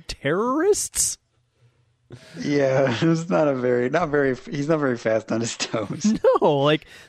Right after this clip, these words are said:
Speaker 1: the F B I now has him in a chair, and they're, uh, torturing him to find out what these terrorists are all about, 'cause they're like, "There are no terrorists in space. You understand that, right, <laughs> Doctor Corbo?"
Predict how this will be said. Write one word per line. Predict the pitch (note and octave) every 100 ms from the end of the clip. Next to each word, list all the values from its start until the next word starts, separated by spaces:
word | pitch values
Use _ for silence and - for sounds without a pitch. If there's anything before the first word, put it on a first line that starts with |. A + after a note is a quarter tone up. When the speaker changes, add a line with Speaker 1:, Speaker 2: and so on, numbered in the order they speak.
| -
Speaker 1:
the | F#3+
F | A3+ -
B | G#3
I | G3 F3
now | D3+ C#3+ D#3
has | C3+ D#3 D3 D3
him | C#3
in | C#3
a | C3+
chair, | - - D3+ C#3 A2+ A2+
and | A#2+ A#2+
they're, | A#2+ A#2+ A#2 - - - - _ -
uh, | C3 A#2 A2 G#2+ A#2
torturing | - F#3 F3+ D#3 C#3 B2+
him | B2+ A#2+
to | A#2
find | - B2+ B2+
out | B2+
what | B2+ -
these | B2
terrorists | - D3 C3+ A#2+ G#2+
are | A#2
all | G#2+ G#2+
about, | G2+ G#2+
'cause | - A2+
they're | B2+
like, | B2+ A#2+
"There | D3+ D3+
are | F#3
no | F#3+
terrorists | D#3+ E3+ D3+ D3 - -
in | C3+
space. | A2+ - D3 A2+ -
You | D3+
understand | E3+ E3+ C#3 - F#3 E3+
that, | A#2+ G#2+
right, | B2 D#3+ -
<laughs> |
Doctor | G#3 - F3 F#3+
Corbo?" | - F#3 G3